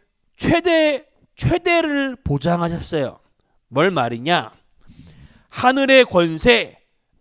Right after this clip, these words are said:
땅의 권세, 모든 권세로. 예수님이 오늘 이렇게 말했어요.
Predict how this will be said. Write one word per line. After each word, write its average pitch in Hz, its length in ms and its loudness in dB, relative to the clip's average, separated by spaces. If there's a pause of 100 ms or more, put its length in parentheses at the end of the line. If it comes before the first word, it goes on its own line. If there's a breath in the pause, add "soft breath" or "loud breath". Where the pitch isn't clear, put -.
(120)
땅의 269 540 0
권세, 180 720 -2 (500)
모든 254 920 -2
권세로. 190 760 -2 (1000)
예수님이 214 540 -6
오늘 165 200 0
이렇게 143 220 -4
말했어요. 127 420 -6